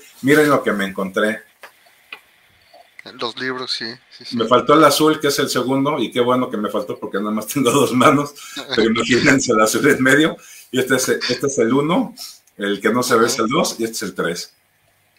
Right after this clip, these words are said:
Speaker 1: Y aquí
Speaker 2: Sí.
Speaker 1: están. Primero, segundo y tercero, electrónica básica por
Speaker 2: Sí.
Speaker 1: objetivos, Silberto Melgarejo y Gonzalo González.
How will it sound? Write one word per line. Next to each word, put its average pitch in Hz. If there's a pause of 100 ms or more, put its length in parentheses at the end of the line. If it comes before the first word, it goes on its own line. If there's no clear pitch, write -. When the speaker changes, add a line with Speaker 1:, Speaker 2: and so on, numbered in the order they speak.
Speaker 1:
Y 107
aquí 117
Speaker 2:
Sí. -
Speaker 1:
están. - (440)
Primero, 165
segundo 151
y -
tercero, 165 (1400)
electrónica 120
básica 127
por 104
Speaker 2:
Sí. 117
Speaker 1:
objetivos, 143
Silberto 117
Melgarejo 110
y 120
Gonzalo 98
González. -